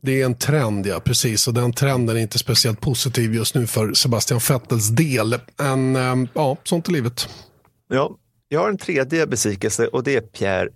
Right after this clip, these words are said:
Speaker 2: Gasly.
Speaker 1: Mm.
Speaker 2: Han kom,
Speaker 1: Let's hear it.
Speaker 2: eh, ja, jag menar, han, han startade, startade, eh, trettonde och sen så körde han in på en åttonde plats. Så visst, han fick poäng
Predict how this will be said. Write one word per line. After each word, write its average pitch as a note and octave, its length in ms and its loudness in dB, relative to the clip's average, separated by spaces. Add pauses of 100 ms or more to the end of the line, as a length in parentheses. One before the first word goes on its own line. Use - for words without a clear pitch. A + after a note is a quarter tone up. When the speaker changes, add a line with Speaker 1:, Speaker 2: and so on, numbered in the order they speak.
(140)
Speaker 2:
Gasly. - 560 -2 (500)
Speaker 1:
Mm. E3+ 280 0 (1200)
Speaker 2:
Han C3 200 -2
kom, C#3+ 200 0
Speaker 1:
Let's C3 100 -2
hear B2+ 320 0 (260)
it. - 80 -6
Speaker 2:
eh, - 60 -16 (220)
ja, - 460 -2
jag A2 120 0
menar, G#2+ 400 0 (200)
han, B2 280 -2
han B2+ 240 -2
startade, C3 880 0
startade, A2+ 800 0 (560)
eh, - 60 -4
trettonde B2+ 800 -2
och B2 200 -4
sen B2 140 -2
så C#3+ 640 0 (100)
körde C#3+ 260 0
han C3+ 100 -2
in A#2+ 260 -2
på A2+ 520 -2
en G#2 580 -2
åttonde A2 340 -2
plats. - 480 -2
Så - 200 -2
visst, D3+ 260 -4
han C3 100 -2
fick C3+ 200 -4
poäng D3+ 340 0